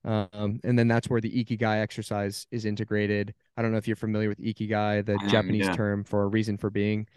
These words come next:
Speaker 1: It's gotten popularized online a lot, um, which is awesome 'cause I think it's really, really powerful. And again, purpose, hard to define. Ikigai is an excellent framework, uh, a di-,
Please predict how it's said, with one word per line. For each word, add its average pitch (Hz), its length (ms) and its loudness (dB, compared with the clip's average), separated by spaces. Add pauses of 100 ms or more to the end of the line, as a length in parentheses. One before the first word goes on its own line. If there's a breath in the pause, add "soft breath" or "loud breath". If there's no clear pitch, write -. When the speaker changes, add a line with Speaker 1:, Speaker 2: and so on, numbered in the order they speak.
(420 soft breath)
Speaker 1:
It's 120 120 -6
gotten 147 240 4
popularized 120 500 2
online 107 320 2
a 107 60 2
lot, 104 320 2 (160)
um, 107 440 -2 (400)
which 127 160 4
is 117 120 0
awesome 113 420 2
'cause 107 160 -4
I 110 60 0
think 113 120 0
it's 107 120 -2
really, 117 180 4
really 113 160 6
powerful. 110 460 6
And 104 280 4 (360)
again, 120 500 6
purpose, 131 540 4 (260)
hard 123 180 4
to 123 60 4
define. 110 460 4 (260)
Ikigai 117 380 6
is 107 100 2
an 110 140 0
excellent 113 500 2 (380)
framework, 113 720 4 (340)
uh, 104 360 0
a 113 60 -2
di-, 104 160 -4